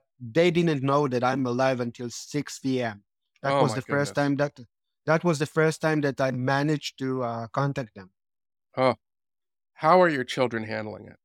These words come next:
Speaker 1: Well, a lot of psychologists, they're not really talking about it.
Speaker 2: Yeah.
Speaker 1: Every now and then I hear stuff from them, like my daughter said to someone, and I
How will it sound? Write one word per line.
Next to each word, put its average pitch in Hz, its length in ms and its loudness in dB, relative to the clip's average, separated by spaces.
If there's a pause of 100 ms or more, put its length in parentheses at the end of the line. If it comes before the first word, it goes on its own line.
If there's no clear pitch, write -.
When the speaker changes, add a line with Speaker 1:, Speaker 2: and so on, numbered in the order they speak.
(800)
Speaker 1:
Well, 220 380 2 (320)
a 135 80 -4
lot 143 200 2
of 165 120 -2
psychologists, 135 920 -2 (140)
they're 156 220 -6
not 170 300 0
really 139 280 -2
talking 135 440 -2
about 123 340 -4
it. - 260 -12 (680)
Speaker 2:
Yeah. 120 160 0
Speaker 1:
Every 185 180 4
now 170 240 4
and 147 160 2
then 147 200 2
I 143 120 2
hear 143 540 -2 (560)
stuff - 380 0
from 139 220 -4
them, 135 200 -2
like 127 160 -6 (360)
my 127 200 -6
daughter 131 360 -2
said 139 300 -6
to 131 80 -8
someone, 135 560 -4
and 127 240 -2
I 123 240 -8